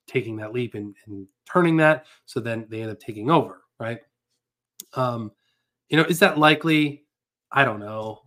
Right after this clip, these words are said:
I mean, is, is that possible? Yes, I would say possibly would be, given a highly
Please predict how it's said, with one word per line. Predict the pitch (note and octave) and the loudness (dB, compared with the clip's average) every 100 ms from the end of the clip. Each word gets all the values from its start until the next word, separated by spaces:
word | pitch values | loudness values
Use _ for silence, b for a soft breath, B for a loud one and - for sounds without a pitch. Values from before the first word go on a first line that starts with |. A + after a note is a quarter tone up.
| - | -8
I | A#2+ | -4
mean, | A#2+ A#2+ | -4 -2
is, | C3 B2 | -4 -2
is | B2 A2 | -8 -6
that | A2 - | -10 0
possible? | E3 D#3+ F#3 E3 D#3+ | 4 6 4 -2 -2
Yes, | A#2 A2 C3+ C3+ - | -4 -4 -4 -4 -8
I | A#2+ | -10
would | A#2 G#2 | -10 -10
say | C3 A#2 A2 - | -8 -8 -10 -12
possibly | - A#2 - G#2+ | -12 -12 -12 -12
would | A#2+ D#3 D3+ | -4 -2 0
be, | D3 D3 C#3+ B B B | 2 0 -2 B B B
given | - A#2+ A2+ | -8 -6 -6
a | A2 G#2 _ | -10 -16 _
highly | - - D3 C3+ C3+ | -12 -2 -2 -2 -6